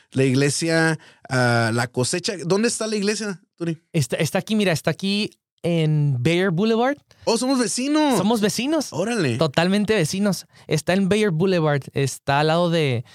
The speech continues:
Speaker 2: a-, hay como un anexo de San Isidro Health Center,
Speaker 1: Ah.
Speaker 2: ¿verdad? Enfrente de, de otra iglesia que se llama Victory Outreach.
Speaker 1: Oh, ok.
Speaker 2: ¿Verdad? Entonces ahí
Speaker 1: Ok.
Speaker 2: tienen, ahí tienen su, su casa, ahí tienen su iglesia, ¿verdad? Y
Speaker 1: Eso.
Speaker 2: pues muchísimas gracias por, por la invitación,
Speaker 1: No,
Speaker 2: Dani.
Speaker 1: no, Turi, a ti, a ti, gracias. Dani, ¿algo que quieras decir antes de despedirnos?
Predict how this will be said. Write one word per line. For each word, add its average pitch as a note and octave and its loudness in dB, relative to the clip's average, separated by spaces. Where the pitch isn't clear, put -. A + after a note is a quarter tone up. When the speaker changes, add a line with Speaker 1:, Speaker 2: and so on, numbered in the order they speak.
Speaker 2:
a-, - 0
hay D3 2
como E3 0
un D#3+ 2
anexo D#3+ 0
de B2 0
San C#3 -2
Isidro D3 0
Health D#3+ 0
Center, G3 -4
Speaker 1:
Ah. A2 -4
Speaker 2:
¿verdad? C3+ 0
Enfrente D3 0
de, D3+ 2
de C#3 0
otra D3+ 0
iglesia D#3+ -2
que D#3 -2
se - -6
llama C#3 2
Victory C#3 0
Outreach. A#2+ -2
Speaker 1:
Oh, A#2 0
ok. A2 -10
Speaker 2:
¿Verdad? B2 -2
Entonces B2+ -2
ahí C3 0
Speaker 1:
Ok. B2+ -4
Speaker 2:
tienen, C3 0
ahí B2 -2
tienen D3 0
su, B2+ -2
su B2+ -8
casa, C#3 -2
ahí C#3 -4
tienen C#3 0
su C3+ -2
iglesia, B2 0
¿verdad? C3 0
Y A#2+ 0
Speaker 1:
Eso. A2+ -4
Speaker 2:
pues A#2+ -2
muchísimas C3 0
gracias B2 -2
por, G#2+ -4
por B2 -4
la B2 2
invitación, A#2 -2
Speaker 1:
No, E3 2
Speaker 2:
Dani. B2+ 4
Speaker 1:
no, A#2 0
Turi, F3+ 0
a C#3 0
ti, D#3 -2
a C3+ -4
ti, D#3+ 0
gracias. D3+ 0
Dani, G3 -2
¿algo G#3 0
que F3+ -2
quieras F#3+ 2
decir E3+ -2
antes F3+ 0
de F3+ 2
despedirnos? E3 -2